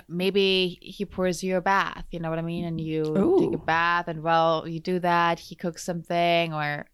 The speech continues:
Speaker 1: he comes and joins you. I don't know, man.
Speaker 2: What?
Speaker 1: She's
Speaker 2: I want
Speaker 1: like,
Speaker 2: a man
Speaker 1: "What?"
Speaker 2: to cook me dinner while I
Speaker 1: <laughs>
Speaker 2: take a bath?
Speaker 1: Hey,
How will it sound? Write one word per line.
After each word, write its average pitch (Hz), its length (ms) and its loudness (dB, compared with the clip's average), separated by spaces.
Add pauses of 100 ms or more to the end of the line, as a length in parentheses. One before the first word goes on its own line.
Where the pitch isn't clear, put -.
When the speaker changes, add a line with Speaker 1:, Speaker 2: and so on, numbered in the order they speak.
Speaker 1:
he 156 140 -14
comes 147 380 -6
and 143 120 -12
joins 165 440 -2
you. 165 200 0
I 160 100 2
don't 226 160 2
know, 151 220 2
man. 175 300 2
Speaker 2:
What? 381 760 6 (220)
Speaker 1:
She's 403 260 4
Speaker 2:
I - 0 -
want - 140 6
Speaker 1:
like, 214 80 6
Speaker 2:
a - 20 4
man 180 240 6
Speaker 1:
"What?" 196 160 2
Speaker 2:
to - 140 0
cook - 160 -2
me 214 180 6
dinner 196 260 4
while 190 200 6
I 196 200 6 (340)
Speaker 1:
<laughs> - 20 -10
Speaker 2:
take 247 220 4
a 170 80 2
bath? 196 840 0 (800)
Speaker 1:
Hey, 349 80 4